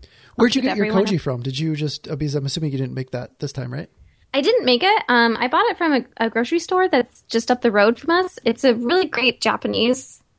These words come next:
Speaker 2: um, grocery store.
Speaker 1: So is it just, like, in a bag, like, no brand name kind of thing, or?
Speaker 2: Um, I, I believe the name is called Cold Mountain.
Speaker 1: Oh, the Cold
Speaker 2: Um,
Speaker 1: Mountain stuff, like, in that,
Speaker 2: mm-hmm.
Speaker 1: like, little, uh, little plastic, like.
Speaker 2: Yep, it comes in, like, it looks like a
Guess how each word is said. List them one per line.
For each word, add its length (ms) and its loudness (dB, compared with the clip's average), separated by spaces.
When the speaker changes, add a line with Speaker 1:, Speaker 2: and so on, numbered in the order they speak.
Speaker 2:
um, 260 4
grocery 360 0
store. 340 2
Speaker 1:
So 140 -2
is 100 2
it 60 0
just, 160 0
like, 160 -2
in 60 0
a 40 -2
bag, 380 -4
like, 260 -10
no 160 -2
brand 300 -4
name 240 -6
kind 120 -6
of 80 -6
thing, 140 -2
or? 60 6
Speaker 2:
Um, 500 6
I, 240 -2
I 80 0
believe 320 -2
the 100 -4
name 240 0
is 140 -4
called 300 -6
Cold 320 -8
Mountain. 560 -4
Speaker 1:
Oh, 80 4
the 80 6
Cold 120 4
Speaker 2:
Um, 100 4
Speaker 1:
Mountain 200 0
stuff, 240 -6
like, 160 -4
in 60 -4
that, 80 6
Speaker 2:
mm-hmm. 140 6
Speaker 1:
like, 160 2
little, 260 -6
uh, 220 -8
little 200 -8
plastic, 480 -8
like. 260 -18
Speaker 2:
Yep, 220 2
it 140 2
comes 200 2
in, 120 2
like, 160 2
it 140 -2
looks 200 -2
like 140 -2
a 240 -4